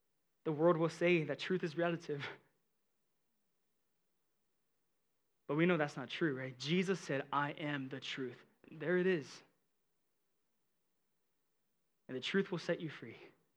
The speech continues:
Let's take up the belt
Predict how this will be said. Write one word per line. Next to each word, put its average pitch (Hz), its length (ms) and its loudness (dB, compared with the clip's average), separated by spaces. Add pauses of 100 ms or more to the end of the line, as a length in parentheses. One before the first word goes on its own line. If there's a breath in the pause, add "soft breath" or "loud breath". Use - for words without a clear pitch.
(2750)
Let's 165 160 -2
take 202 240 6
up 190 120 4
the 180 60 4
belt 156 300 6